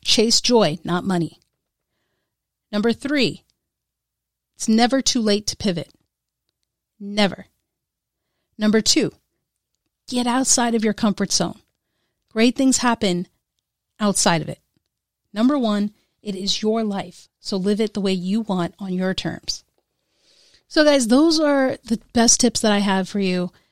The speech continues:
When people ask and <laughs> they listen and they're like, "What's, what's next, Amy? What's happening?" Be on the lookout. I have a few things happening. Right now, I'm actually teaching a podcast course, which is exciting,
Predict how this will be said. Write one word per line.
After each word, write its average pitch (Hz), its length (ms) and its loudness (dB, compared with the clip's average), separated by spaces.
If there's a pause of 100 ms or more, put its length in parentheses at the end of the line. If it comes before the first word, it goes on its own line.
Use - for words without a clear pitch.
(100)
When 214 140 4
people 262 380 2
ask 214 420 4
and 208 100 4
<laughs> - 20 2
they - 180 2
listen 208 300 2
and 196 80 -2
they're 196 80 -4
like, 190 240 -2
"What's, - 240 -2
what's - 260 -4
next, 311 240 0
Amy? 185 180 0
What's 220 200 -2
happening?" 233 420 -2 (460)
Be 294 160 6
on 330 100 8
the 320 60 6
lookout. 302 420 0 (220)
I 226 80 -2
have 240 260 0
a 240 60 -2
few 285 200 2
things 285 260 2
happening. 214 440 0
Right 220 160 4
now, 226 240 4
I'm 220 140 2
actually 208 320 0
teaching 233 520 0 (460)
a 220 80 -2
podcast 208 540 2
course, 202 360 0
which - 160 -2
is 190 140 0
exciting, 190 560 0